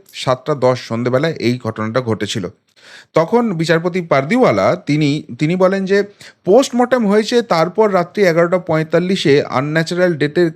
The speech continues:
কেস রেজিস্টার করেছেন আপনারা এফআইআর করে। আবারও কপিল সিব্বালের একই কথা, "আমার কাছে টাইমলাইন আছে, এরকম কোনো ব্যাপার নয়, আমরা সব সময় মেনে বলছি।" তখন পারদিওয়ালা সাহেব একটা কথাই বলেন,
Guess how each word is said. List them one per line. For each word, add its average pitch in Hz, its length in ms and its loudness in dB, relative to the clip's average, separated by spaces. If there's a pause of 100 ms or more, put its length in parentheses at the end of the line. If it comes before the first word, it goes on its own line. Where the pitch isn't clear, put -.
কেস 151 240 -2
রেজিস্টার 170 400 0
করেছেন 185 320 0
আপনারা 180 260 0
এফআইআর 185 280 2
করে। 180 240 0 (640)
আবারও 202 440 4
কপিল 180 260 0
সিব্বালের 180 340 4
একই 151 220 2
কথা, 156 180 2
"আমার 170 200 2
কাছে 165 360 2
টাইমলাইন 151 500 0
আছে, 143 340 2
এরকম 139 280 2
কোনো 143 220 -2
ব্যাপার 135 280 0
নয়, 139 200 0
আমরা 131 220 0
সব 131 200 -2
সময় 127 360 -2
মেনে 123 220 -2
বলছি।" 117 380 -2 (520)
তখন 196 300 0
পারদিওয়ালা 160 520 -2
সাহেব 165 280 0
একটা 139 300 -4
কথাই 175 220 -2
বলেন, 147 340 -2